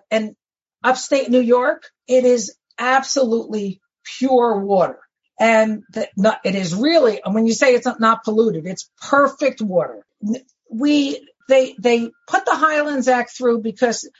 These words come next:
New York, Connecticut, uh, <laughs> New Jersey, Pennsylvania were so densely populated.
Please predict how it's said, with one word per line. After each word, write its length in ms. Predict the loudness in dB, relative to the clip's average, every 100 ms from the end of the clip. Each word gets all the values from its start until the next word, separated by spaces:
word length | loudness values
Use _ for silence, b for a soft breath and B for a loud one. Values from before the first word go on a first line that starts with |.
| _
New 200 | -2 0
York, 480 | 0 2 2 0 -2
Connecticut, 760 | -2 2 2 0 -2 0 0 -4 _ -2
uh, 420 | 0 2 0 0
<laughs> 40 |
New 120 | -2 0
Jersey, 580 | 0 0 0 -4 -8 B B _
Pennsylvania 680 | -2 -2 -2 0 0 2 2
were 140 | 2 0
so 360 | 0 -2 -2
densely 560 | -2 -2 -2 -6 -6 -8
populated. 1000 | -8 -8 -6 -4 -4 -2 -2 -2 -6